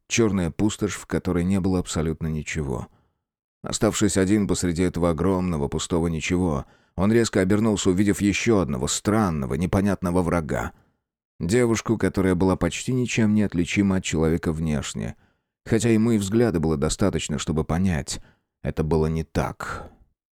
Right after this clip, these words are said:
«Вы...» прошипел он и тут же сильно вздрогнул,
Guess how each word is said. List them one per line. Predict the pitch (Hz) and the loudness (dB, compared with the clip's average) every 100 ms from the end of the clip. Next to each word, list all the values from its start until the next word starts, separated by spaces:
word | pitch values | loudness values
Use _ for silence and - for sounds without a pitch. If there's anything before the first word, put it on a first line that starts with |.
| - | -16
«Вы...» | 101 80 76 76 80 78 76 71 69 76 69 65 - - - _ _ _ _ _ | -12 -10 -8 -6 -2 0 0 -2 0 0 0 0 -2 -6 -12 _ _ _ _ _
прошипел | - 117 127 117 123 110 | 0 2 2 4 6 6
он | 117 123 127 - _ _ - | 6 4 0 -6 _ _ -2
и | 101 | 2
тут | 143 | 4
же | 113 131 | 4 2
сильно | - 135 131 | 4 4 4
вздрогнул, | 107 98 110 127 87 90 80 | 2 0 2 2 2 0 0